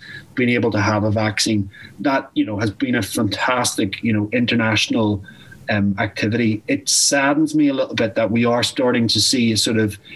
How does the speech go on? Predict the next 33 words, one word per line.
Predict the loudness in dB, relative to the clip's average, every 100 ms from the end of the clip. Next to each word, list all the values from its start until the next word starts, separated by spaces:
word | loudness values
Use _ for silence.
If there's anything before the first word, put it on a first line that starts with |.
| -8 -2 -2 -2 -2
nationalism | -2 0 2 2 2 2 2 2 2
around | 2 2 2 2 0
vaccine, | -2 -4 -2 0 0 0 -6 _ -2
um, | 0 2 2 2
uh, | 2 2
vaccine, | 0 -2 -2 0 2 2 0
you | 0
know, | 2 2 0
deployment, | -2 -2 0 2 2 -2 -4
uh, | -2 0 2
and | 2 4
also | 4 2 2 4
an | 4
inequality | 2 0 0 0 2 2 0 -2 -2
in | 0
terms | 2 2 2
of | 0
how | 2 2
the | 2
vaccine | 0 0 0 2 2
is | 2 0
being | 0 2 2
distributed | 0 -2 0 0 2 0 -4 -10
to | -4 0
certainly | 0 0 0
do, | 2 2 0 -2 -10 -12 -12 -6
um, | 0 0 0
other | 0 0
parts | 0 0 0
of | 0
the |
world | 2 4 2
that, | 0